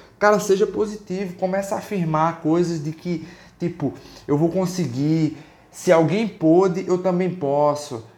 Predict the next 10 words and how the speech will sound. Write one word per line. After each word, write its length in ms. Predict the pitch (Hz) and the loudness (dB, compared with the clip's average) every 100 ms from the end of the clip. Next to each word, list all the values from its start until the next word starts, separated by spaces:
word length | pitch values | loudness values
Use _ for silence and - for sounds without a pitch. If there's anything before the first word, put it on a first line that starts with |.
| _ _ | _ _
Começa 460 | - 170 190 - 226 | -6 0 2 2 -2
a 400 | - - - 165 | -2 -8 -8 -8
afirmar 640 | 185 - 196 160 165 190 | -6 -2 0 0 0 0
que 80 | 185 | -2
você 320 | 185 190 196 | -2 -2 0
vai 140 | 196 208 | 0 -2
conseguir. 800 | 208 202 - 185 143 156 156 - - - | -6 -10 -8 -6 -2 -2 -2 -8 -20 -8
E 80 | 175 | -4
só 220 | 170 233 | 0 2
assim 480 | 247 233 - 196 220 | 2 0 -4 -4 -4